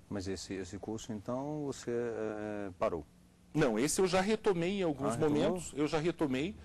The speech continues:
Speaker 2: é, retomei inclusive algumas discussões agora. E especificamente esse, esse debate com relação a Castro Alves, ele faz parte de um livro que,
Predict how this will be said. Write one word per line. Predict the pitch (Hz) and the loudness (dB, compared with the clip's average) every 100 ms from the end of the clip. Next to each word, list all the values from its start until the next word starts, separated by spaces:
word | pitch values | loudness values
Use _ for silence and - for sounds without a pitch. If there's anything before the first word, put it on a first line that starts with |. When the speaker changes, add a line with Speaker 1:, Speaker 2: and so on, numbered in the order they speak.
| - - - | -16 -16 -2
Speaker 2:
é, | 139 135 135 135 127 127 | 2 2 4 2 0 0
retomei | 156 160 160 | 0 2 2
inclusive | 190 170 160 202 | 2 0 0 2
algumas | 196 175 220 185 | 2 4 0 0
discussões | 190 - - 175 165 | -4 -6 -2 2 4
agora. | 147 135 123 123 | 6 6 6 4
E | 190 208 233 - | -4 -4 -4 -4
especificamente | 208 - - - 247 185 156 147 - | -4 -2 -2 -2 0 0 0 -2 -2
esse, | 190 214 - 165 151 139 | 0 0 -4 -4 -2 0
esse | 131 - | -2 -2
debate | 160 151 127 120 - 127 - | -2 4 4 2 -4 -10 -6
com | 135 | -4
relação | 131 131 123 120 | 0 0 0 -2
a | 117 | -2
Castro | 117 - 123 | -4 2 4
Alves, | 185 180 117 - - - - - - | 6 4 2 -8 -12 -18 -20 -12 -6
ele | 175 | -4
faz | - 196 - | 0 -2 0
parte | 165 147 - | 2 2 0
de | 135 160 | -4 -2
um | 156 | 0
livro | 143 131 127 | 0 0 0
que, | 139 | 2